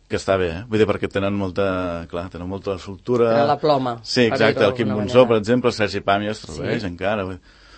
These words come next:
Speaker 1: Enric, per exemple, en el cas de la poesia, segurament és important que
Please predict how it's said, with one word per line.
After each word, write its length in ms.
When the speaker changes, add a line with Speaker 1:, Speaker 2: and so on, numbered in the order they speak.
Speaker 1:
Enric, 380
per 120
exemple, 300
en 100
el 100
cas 160
de 80
la 100
poesia, 460
segurament 680
és 180
important 640
que 100